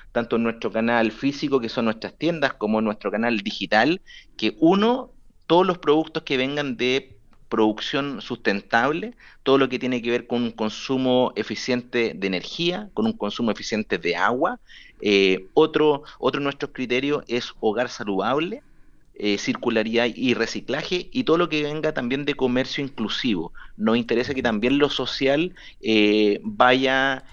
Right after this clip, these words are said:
identificado en estos seis grandes criterios para poder identificar estos productos que tienen un atributo distinto. Y es por eso que Sodimac hoy en día tiene más de cinco mil productos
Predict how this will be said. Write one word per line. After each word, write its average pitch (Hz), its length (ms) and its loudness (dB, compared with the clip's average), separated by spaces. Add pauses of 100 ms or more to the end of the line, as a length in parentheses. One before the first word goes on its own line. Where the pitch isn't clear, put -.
identificado 117 920 -2
en 131 140 -2
estos 123 480 -4
seis 147 320 -2
grandes 156 380 -2
criterios 139 580 -2 (220)
para 113 240 0
poder 117 340 2
identificar 117 880 -2
estos 143 320 -2
productos 139 560 0
que 123 160 -4
tienen 170 260 0
un 190 120 0
atributo 156 460 0
distinto. 117 680 -4 (340)
Y 110 140 -2
es 127 80 2
por 135 200 4
eso 151 360 2
que 131 380 0 (220)
Sodimac 139 460 0
hoy 123 140 0
en 120 140 -2
día 131 340 2
tiene 131 480 -2
más 117 220 0
de 123 80 0
cinco 113 320 -4
mil 117 180 -4
productos 170 720 -2